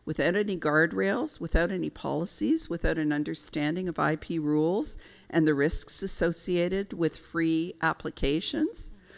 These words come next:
it's almost like the, the technophiles are as much a risk to the organization as the technophobes.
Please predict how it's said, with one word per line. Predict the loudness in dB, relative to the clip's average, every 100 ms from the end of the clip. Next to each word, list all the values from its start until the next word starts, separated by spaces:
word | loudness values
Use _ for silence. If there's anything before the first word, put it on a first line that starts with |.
| -20 -20 -20 -20 _
it's | 2 8 8
almost | 8 6 2 2
like | 0 2
the, | 0 0 -2
the | 2 4
technophiles | 4 2 2 0 0 2 2 2 -2 -4 -6 -8 -16 -6 4
are | 6 8
as | 6 4
much | 6 6 4 -2 -2 -2
a | -2
risk | 2 4 4 2 -2 -4 -8 -14 -18 -20 _ _
to | 2
the | 4 6
organization | 6 4 0 0 0 0 0 -4 -4
as | -6 -8
the | -8
technophobes. | -10 -10 -12 -8 -4 -2 -2 -4 -8